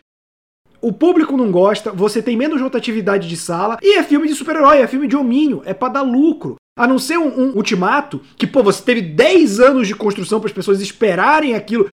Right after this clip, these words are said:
e verem três horas e meia, você não vai. E, e outra, o Zack Snyder,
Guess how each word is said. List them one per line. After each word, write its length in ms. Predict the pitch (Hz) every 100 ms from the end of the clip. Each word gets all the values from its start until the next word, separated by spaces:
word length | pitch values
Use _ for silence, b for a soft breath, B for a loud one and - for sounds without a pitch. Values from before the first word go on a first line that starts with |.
| _
e 140 | 220
verem 340 | 180 180 320 285
três 360 | - 214 233
horas 240 | 180 185 160
e 60 |
meia, 420 | 160 190 294 277 143 _ _
você 240 | - 233 302
não 140 | 302
vai. 280 | 220 294 233
E, 220 | 247 -
e 80 | 254
outra, 360 | 294 311 170 131 b b b
o 100 | 220
Zack 220 | 220 302
Snyder, 520 | - 247 302 233 139